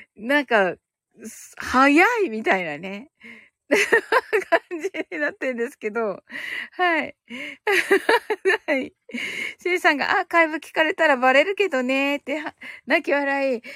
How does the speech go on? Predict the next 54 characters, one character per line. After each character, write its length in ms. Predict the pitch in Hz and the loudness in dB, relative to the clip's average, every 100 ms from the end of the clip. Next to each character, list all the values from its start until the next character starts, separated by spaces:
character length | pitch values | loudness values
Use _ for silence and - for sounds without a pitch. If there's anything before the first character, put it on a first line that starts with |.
| 220 | -10
い 100 | 202 | -2
や、 140 | 247 240 | -2 -2
可 260 | - 240 | -2 0
能 220 | 233 262 | 0 0
性 280 | 262 302 269 | 0 2 2
あ 200 | 269 254 | 2 0
り 140 | 247 262 | 0 0
ま 120 | 269 | -2
す 140 | - | -6
ね。 680 | 214 214 208 180 170 190 202 - - - - | -6 -6 -6 -10 -12 -14 -16 -20 -20 -20 -10
も 180 | 196 208 | -4 -2
う、 20 | |
あ 180 | 180 202 | 0 -2
の 380 | 196 196 190 | -2 -2 -2
ね、 340 | 196 233 254 - - - - | -2 -2 -2 -8 -20 -20 -20
そ 220 | - 254 | 0 4
う 60 | 262 | 6
い 640 | 277 277 269 269 269 262 | 6 4 6 4 4 2
う、 40 | 254 | 2
な 120 | 262 | -2
ん 40 | |
て 60 | 240 | -2
言 80 | 180 | -4
う 40 | |
ん 20 | |
で 100 | 170 | -4
す？ 280 | 170 170 170 | -8 -8 -10
そ 160 | - 240 | -6 -4
う 40 | |
い 100 | 254 | -2
う 360 | 262 262 240 233 | 0 -2 -2 -4
の 160 | 190 | -4
を 40 | 180 | -4
見 160 | 196 | -4
る 200 | 208 190 | -2 -2
力 400 | - - 190 185 | -4 -6 -4 -4
ね、 320 | 180 190 175 - - - 202 | -4 -6 -6 -10 -18 -14 -10
あ 140 | - 165 | -6 -6
の、 220 | 170 170 | -6 -8
素 220 | - 233 | -6 -2
晴 100 | 254 | 2
ら 100 | 285 | 2
し 120 | 294 | 0
い 100 | 392 | -2
の 160 | 269 190 | -2 -2
で、 140 | 185 | -2
コ 140 | 180 196 | -4 -6
ー 80 | 185 | -8
ジ 100 | 180 | -10
ー 40 | |
さ 200 | - 165 | -10 -10
ん 20 | |
は 120 | 156 | -10
ね。 440 | 156 156 156 156 | -10 -10 -10 -12